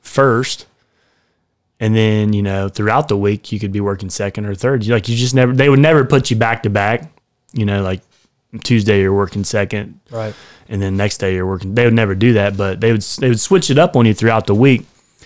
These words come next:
Speaker 1: That's because I was, like, part-time, like, I'd only work, like, thirty hours or whatever it was, I don't know. But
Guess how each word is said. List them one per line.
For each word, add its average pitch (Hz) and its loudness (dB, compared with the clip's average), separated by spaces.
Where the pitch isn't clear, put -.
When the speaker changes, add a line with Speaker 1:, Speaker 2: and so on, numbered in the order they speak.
Speaker 1:
That's 170 0
because 127 4
I 117 4
was, 107 4
like, 101 -2
part-time, 113 0
like, 101 -2
I'd 104 2
only 98 0
work, 98 -2
like, 95 -2
thirty 92 -2
hours 90 -2
or 92 -4
whatever 92 -4
it 95 -8
was, 95 -6
I 104 -6
don't 101 -8
know. 98 -8
But 101 -4